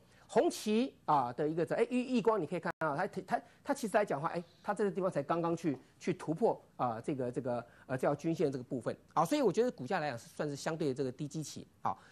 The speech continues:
那，呃，还有包含像是我们刚刚提到，在最近啊，这个所谓低价的，像这个，呃，呃，红旗啊，包含像鼎元啊，感测元件鼎元啊，这，这个，这两个股票其实它的业绩都不错啊，这是大家一般所熟知的这个部分。好，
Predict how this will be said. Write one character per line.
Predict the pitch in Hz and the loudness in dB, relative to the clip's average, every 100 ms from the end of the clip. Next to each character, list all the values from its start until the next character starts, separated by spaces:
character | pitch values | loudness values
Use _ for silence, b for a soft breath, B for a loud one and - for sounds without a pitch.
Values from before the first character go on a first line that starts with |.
| B | B
那， | - 254 190 B B | 4 4 2 B B
呃， | 190 196 190 | 4 6 4
还 | 185 262 | 2 4
有 | 294 | 2
包 | 185 269 | 4 2
含 | 226 | 2
像 | 208 226 | 2 0
是 | - | 0
我 | |
们 | 156 | 0
刚 | 185 | 0
刚 | 185 | 0
提 | 147 | 0
到， | 156 | 0
在 | 147 | 0
最 | 175 202 | 0 0
近 | 175 151 | 0 -4
啊， | 117 | -4
这 | 117 160 | -4 -6
个 | |
所 | - | -6
谓 | 113 | -8
低 | 135 160 | -6 -8
价 | 165 151 | 0 0
的， | 120 | 0
像 | - 143 | -4 -4
这 | 135 143 | -2 -4
个， | 120 123 113 101 | -4 -6 -6 -6
呃， | - 107 104 101 b b b | -8 -6 -6 -8 b b b
呃， | 123 117 113 | -6 -6 -6
红 | - 143 196 | -4 -4 -4
旗 | - - 143 | -6 -4 0
啊， | 143 | 2
包 | 143 175 | 4 2
含 | 160 | 2
像 | 156 170 | 0 -4
鼎 | - 151 113 | 0 -2 -2
元 | 107 123 | -4 -2
啊， | 147 | -2
感 | 143 117 | -2 -4
测 | 175 | 0
元 | 151 | 2
件 | 165 160 | 2 0
鼎 | 113 | -4
元 | 98 104 | -6 -6
啊， | 110 170 B B - | -4 -6 B B -4
这， | 311 - | -4 -2
这 | - | -2
个， | 311 - | -2 0
这 | 330 | 2
两 | 214 | 2
个 | 156 | 0
股 | 139 | -4
票 | 160 | -6
其 | 139 156 | -2 -2
实 | 185 B B B _ _ _ _ - - | -2 B B B _ _ _ _ -20 0
它 | - | 2
的 | 233 - - | 2 -2 4
业 | 269 190 | 6 6
绩 | 185 | 2
都 | 175 | -2
不 | 143 | -2
错 | 131 - - - | -4 -6 -6 -10
啊， | - 170 | 2 4
这 | 294 | 4
是 | 262 | 2
大 | - 208 | 2 2
家 | 214 | 0
一 | 220 | -2
般 | 180 196 | 2 2
所 | 196 107 | 2 -4
熟 | - - 120 | -8 -6 -4
知 | 143 160 | -4 0
的 | 147 | 0
这 | 147 | 0
个 | 139 | -4
部 | 135 131 | -2 -4
分。 | - - | -4 -4
好， | 139 - | -6 -6